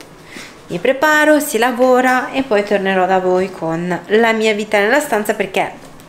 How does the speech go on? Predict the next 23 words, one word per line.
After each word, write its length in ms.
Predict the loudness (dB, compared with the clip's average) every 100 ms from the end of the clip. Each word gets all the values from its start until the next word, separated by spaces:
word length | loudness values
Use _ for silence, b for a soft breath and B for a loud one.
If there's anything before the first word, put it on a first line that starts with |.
| -4
abbiamo 340 | 0 0 0
già 120 | 0
detto 340 | 0 -4 -6 -6
questo, 440 | -6 -6 -2 -2 B B B B B B B -8
quando 500 | 0 2 4 4 2
sono 360 | 0 0 0 0
via 280 | 0 0
per 160 | 2 2
lavoro 720 | 2 2 4 4 4 2 -4 -18 -10
non 300 | -4 0 2
ho 240 | 2 0 -2
sempre 1000 | -10 -4 0 0 0 -2 0 2 2 -2 -14 -20 -20 -20 -20 -12
tempo 320 | -4 -2 -2 -2
per 200 | -2 -2
fare 360 | -6 -8 -8 -10 -20 -4
altro. 720 | -2 0 -2 0 2 2 -2 B B B
Questa 300 | -8 -6 -4
stanza 300 | -4 -4 -4
però 200 | -6 -6
mi 120 | -4 -6
sta 160 | -8
piacendo 420 | -10 -10 -8 -8
tantissimo, 680 | -8 -8 -10 -14 -16 -12 -12